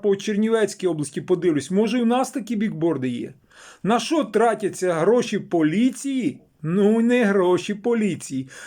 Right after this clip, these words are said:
На що тратять гроші поліцаї під час війни? Наші з вами гроші на бікборди.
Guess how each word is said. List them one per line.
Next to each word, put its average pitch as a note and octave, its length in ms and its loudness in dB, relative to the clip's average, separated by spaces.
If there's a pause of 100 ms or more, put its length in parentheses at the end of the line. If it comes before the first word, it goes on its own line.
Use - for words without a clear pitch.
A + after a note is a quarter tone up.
(120)
На G3 140 2
що A#3+ 180 0
тратять A3 380 0
гроші G3 340 2
поліцаї G3+ 680 2
під F#3 320 -8
час G#3 420 2
війни? G3+ 560 2 (1300)
Наші A#3+ 460 0
з E3 80 -6
вами D#3 260 0
гроші B2+ 400 -4
на G3+ 140 0
бікборди. G3 760 -2